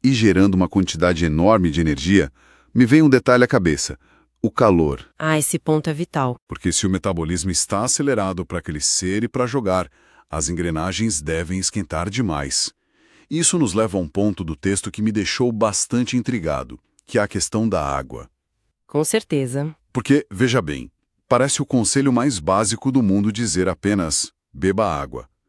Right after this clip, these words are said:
Speaker 1: Mas a biologia por trás de como uma criança lida com o calor é bem diferente da nossa, não é?
Speaker 2: O que é fascinante aqui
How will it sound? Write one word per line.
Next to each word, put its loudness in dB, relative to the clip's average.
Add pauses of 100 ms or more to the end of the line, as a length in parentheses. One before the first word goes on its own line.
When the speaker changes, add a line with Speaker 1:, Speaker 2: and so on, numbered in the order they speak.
(420)
Speaker 1:
Mas -2
a 0
biologia 0
por -4
trás -2
de -6
como -2
uma -2
criança -2
lida -2
com -4
o -6
calor -4 (240)
é -8
bem -2
diferente -2
da 0
nossa, -2
não -8
é? -10 (260)
Speaker 2:
O 0
que 4
é 8
fascinante 4
aqui 0